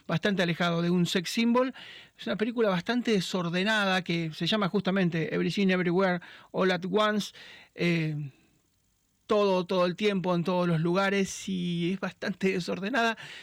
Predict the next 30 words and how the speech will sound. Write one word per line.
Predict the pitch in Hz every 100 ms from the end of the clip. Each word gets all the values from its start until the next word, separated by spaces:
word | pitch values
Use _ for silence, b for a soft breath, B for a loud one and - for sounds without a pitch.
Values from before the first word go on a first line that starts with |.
| B
Yo | - 214
le | 202
recomiendo | 190 196 196 208 202
que | 185 175 165
si | - 165
la | 175
ve | 202 214 185
en | 185
una | 185 175 170 156 156
aplicación, | - 165 165 160 214 233 247 240 B B B -
eh, | 175
tenga | 156 190 180 170
café | 175 202
a | 190
mano | 208 233 247 233
y | 214 202 180 175 165 151 - b b
si | b - 185
va | 185
al | 180
cine | - 214 202 180
haya | 175 185
dormido | 180 175 196
una | 180
buena | 175 190 180
siesta | 214 214 226 185
porque | 170 165
puede | 175 185
llegar | 175 180
a | 170
cabecear. | 170 165 165 185 170